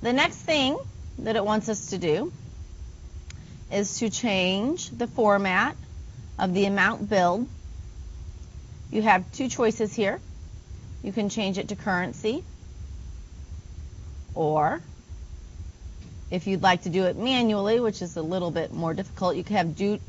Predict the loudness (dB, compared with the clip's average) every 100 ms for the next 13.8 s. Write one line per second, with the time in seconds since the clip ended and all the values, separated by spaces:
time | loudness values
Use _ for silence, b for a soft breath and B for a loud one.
0 | -4 0 2 2 2 -2 -2 0 0 0
1 | 0 0 -6 B B B B -2 0 2
2 | 0 -2 -2 -4 -2 -4 -4 -4 2 4
3 | 4 2 -2 0 0 2 8 8 8 6
4 | 2 2 0 -4 -4 -4 -2 -2 -2 0
5 | 2 2 0 B B -8 -4 0 2 0
6 | -2 -4 -2 -2 -2 -6 -8 -6 -8 -8
7 | -10 -12 -14 B B B B 6 6 6
8 | 4 2 0 2 0 -2 -2 -2 2 2
9 | 2 4 2 2 2 2 2 -2 -8 -6
10 | -4 -4 -2 -2 -4 -4 0 2 2 0
11 | -2 -2 -4 -4 -6 -6 -6 -8 -12 -14
12 | -14 -12 -12 -12 -12 -12 -14 -14 0 2
13 | 2 0 -2 4 6 8 6 4